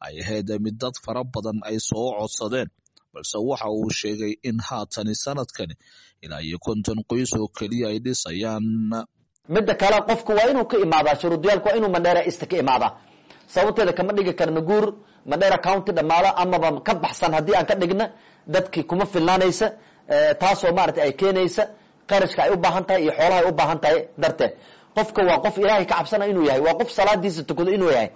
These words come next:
Speaker 2: Eh, qofka waa in qof ju-, guurka ku ciyaari jiri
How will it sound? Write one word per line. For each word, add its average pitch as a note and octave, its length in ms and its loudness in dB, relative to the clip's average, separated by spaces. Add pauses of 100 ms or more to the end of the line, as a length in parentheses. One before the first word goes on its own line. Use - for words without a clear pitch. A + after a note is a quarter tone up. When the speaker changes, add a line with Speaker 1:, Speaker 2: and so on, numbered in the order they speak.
(400)
Speaker 2:
Eh, D3 240 4
qofka B3 280 0
waa - 160 4
in G#3+ 120 2 (300)
qof G3 260 -4 (140)
ju-, F#3+ 160 -4
guurka F3 280 2
ku G#3 120 -2
ciyaari F3+ 300 4
jiri D#3 220 2